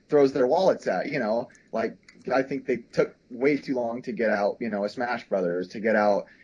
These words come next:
you know, an original Mario game. I mean, we don't have an original Link, a Zelda game, you know, we don't have, I mean, they, I, I mean, I'm old school, obviously, you know, so I wanna see, you know, I mean, I'd, I'd throw my money at a Wii U if they redid a lot of the games they did in the Nintendo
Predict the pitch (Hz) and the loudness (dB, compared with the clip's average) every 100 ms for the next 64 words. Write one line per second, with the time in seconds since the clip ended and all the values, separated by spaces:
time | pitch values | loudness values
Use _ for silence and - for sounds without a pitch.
0 | - 117 110 107 110 113 113 117 110 117 | -6 -2 0 0 2 2 0 2 2 4
1 | 120 107 95 101 95 95 101 98 104 104 | 4 4 2 -2 -2 0 0 0 0 0
2 | 110 107 101 101 101 104 107 107 110 107 | 0 2 0 -2 -4 2 4 4 4 6
3 | 135 - 104 107 101 120 127 110 101 92 | 4 2 0 2 4 6 6 4 2 0
4 | 104 107 107 110 101 110 104 101 - _ | 0 2 2 0 0 2 2 2 -2 _
5 | _ _ _ - - 113 131 123 123 113 | _ _ _ -18 0 4 4 6 4 4
6 | 123 127 - - 156 156 160 220 160 - | 4 2 -2 0 2 4 4 4 2 -2
7 | 147 170 - 123 110 120 120 127 113 - | 0 0 0 -2 -2 -2 2 2 0 -4
8 | 107 101 110 104 - 123 160 147 107 - | -6 -4 -4 -4 -2 0 0 0 -2 -6
9 | 120 123 117 107 - _ _ _ _ 127 | -4 -2 0 -2 -2 _ _ _ _ 0
10 | 131 123 170 - - - - 139 143 127 | 2 4 4 2 -6 0 0 0 2 4
11 | 127 123 120 120 117 113 117 117 117 117 | 2 -2 -4 -4 -2 0 0 0 -2 -4
12 | 113 92 110 127 131 131 123 117 117 117 | -4 -8 -4 2 4 6 6 6 2 0
13 | 107 113 113 113 104 107 104 101 - 165 | -4 -4 -4 -4 -2 -2 -2 -6 -4 0
14 | 139 104 | 2 0